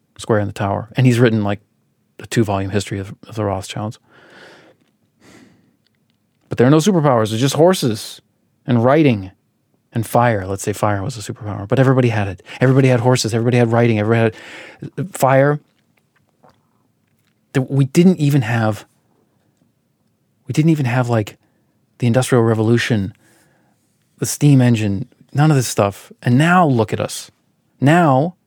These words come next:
in the, in this world, this selection effect world that might be hiding a lot of secrets from us,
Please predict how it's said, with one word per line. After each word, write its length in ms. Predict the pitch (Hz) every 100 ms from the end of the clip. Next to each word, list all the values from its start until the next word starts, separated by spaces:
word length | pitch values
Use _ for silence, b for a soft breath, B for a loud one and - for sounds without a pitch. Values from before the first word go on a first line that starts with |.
| _ _ _ _
in 120 | 139
the, 120 | 135 135
in 120 | 139
this 180 | 139 -
world, 480 | 135 156 170 180 180
this 160 | 175
selection 500 | - 156 160 180 202
effect 320 | 185 - 147 123
world 300 | 123 104 101
that 100 | 120
might 160 | 120
be 60 | 120
hiding 360 | - 143 160
a 40 | 143
lot 180 | 127 123
of 80 |
secrets 340 | - 123 - 104
from 200 | 104 101
us, 260 | 135 -